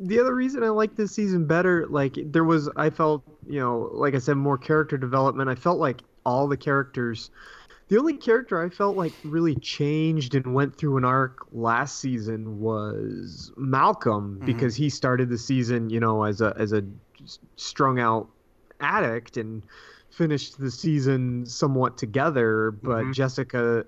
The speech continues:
Speaker 1: ended the season just as miserable and alcoholic as she started it, and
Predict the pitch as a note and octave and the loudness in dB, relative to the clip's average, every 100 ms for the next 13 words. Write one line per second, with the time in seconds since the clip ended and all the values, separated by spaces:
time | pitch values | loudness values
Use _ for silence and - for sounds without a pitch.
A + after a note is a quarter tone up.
0 | - B2+ B2+ B2+ A#2 A2+ C#3 B2+ A#2+ A#2+ | -2 -2 0 0 -2 -2 2 2 2 2
1 | A#2 A#2 A#2+ B2+ A2+ A2 B2 A#2+ A#2 A#2 | 0 0 0 0 -2 0 2 2 2 4
2 | A2+ A2+ G#2+ G#2 A2+ A2 G#2 A2 G#2+ G#2 | 4 4 2 0 0 0 0 0 0 -2
3 | G#2+ G2 A2+ G2 - A#2 C3+ A#2+ A2+ A#2+ | -4 -4 -8 -6 0 2 2 0 0 0
4 | - B2 A2 G#2+ | -2 -4 -6 -6